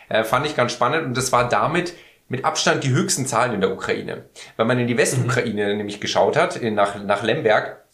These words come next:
Speaker 1: dann war das nur ein Prozent, ähm, oder sogar drunter zum Teil. Also das sind die einzigen, äh, diese drei Gebiete, muss man sagen, wo das,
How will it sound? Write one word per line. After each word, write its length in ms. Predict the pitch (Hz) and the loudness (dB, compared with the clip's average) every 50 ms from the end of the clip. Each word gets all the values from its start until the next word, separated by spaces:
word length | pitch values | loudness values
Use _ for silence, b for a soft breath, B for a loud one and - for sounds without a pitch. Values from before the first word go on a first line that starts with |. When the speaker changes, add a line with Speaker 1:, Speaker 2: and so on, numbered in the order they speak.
| - _ _ _ | -20 _ _ _
Speaker 1:
dann 180 | - 117 113 107 | 0 2 4 4
war 120 | 110 113 | 4 4
das 180 | 117 120 - - | 4 2 0 2
nur 120 | 120 117 | 0 2
ein 160 | - 117 139 | 2 0 -2
Prozent, 580 | 135 - - 110 - - 127 113 104 - - - _ _ _ _ _ _ _ _ _ B B B B B B B | -2 -4 -4 -4 0 0 -2 -2 -2 -6 -12 -18 _ _ _ _ _ _ _ _ _ B B B B B B B
ähm, 420 | - 101 98 98 98 101 101 107 | 0 2 2 4 2 2 0 -2
oder 180 | 110 104 98 95 | 0 2 2 4
sogar 240 | - 110 - 104 101 | 2 4 2 2 -2
drunter 400 | 98 101 107 101 92 - 95 - | 0 2 2 2 2 0 -2 -2
zum 160 | - 98 90 | -2 -6 -8
Teil. 340 | - - 82 - - - - _ _ _ _ _ _ _ _ _ | -4 -2 -2 -2 -2 -6 -14 _ _ _ _ _ _ _ _ _
Also 380 | - 107 107 107 120 123 120 120 | -2 -2 2 4 4 4 4 2
das 200 | 120 120 117 - | -2 -4 -2 -2
sind 280 | 135 135 135 - - - | -2 -2 -2 -4 -8 -4
die 120 | 120 - | -2 0
einzigen, 480 | 104 113 113 117 - 135 - 120 120 120 | 0 0 0 0 -4 -2 -2 0 0 0
äh, 480 | 117 120 110 107 107 107 107 107 - - | 2 2 2 2 2 2 0 -2 -4 -10
diese 540 | - - - 98 98 95 - 127 120 123 110 | -16 -16 -16 -14 -14 -8 -6 -6 -4 -4 -4
drei 560 | - 107 101 101 104 110 120 127 131 135 - - 120 | -6 0 2 2 4 4 4 4 2 2 0 -2 -6
Gebiete, 360 | 117 120 110 117 120 117 127 | -8 -8 -6 -6 -4 -2 -2
muss 180 | 113 113 110 117 | -2 -2 -2 -2
man 100 | 117 107 | -2 0
sagen, 240 | 107 107 107 110 104 | 2 2 0 2 0
wo 80 | 107 | 2
das, 300 | 104 104 101 - - B | 2 2 0 -2 -6 B